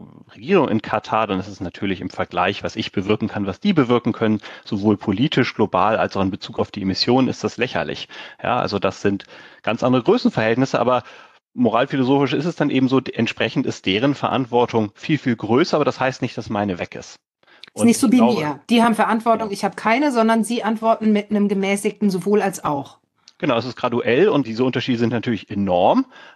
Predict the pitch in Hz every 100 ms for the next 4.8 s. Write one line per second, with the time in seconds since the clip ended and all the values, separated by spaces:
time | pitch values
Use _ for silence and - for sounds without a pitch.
0 | _ 101 113 156 190 202 - - 131 120
1 | 123 120 143 156 160 160 139 143 131 131
2 | 127 - 123 117 - _ - 120 113 117
3 | - 113 - 120 110 107 175 233 202 -
4 | 196 - 190 190 175 202 - -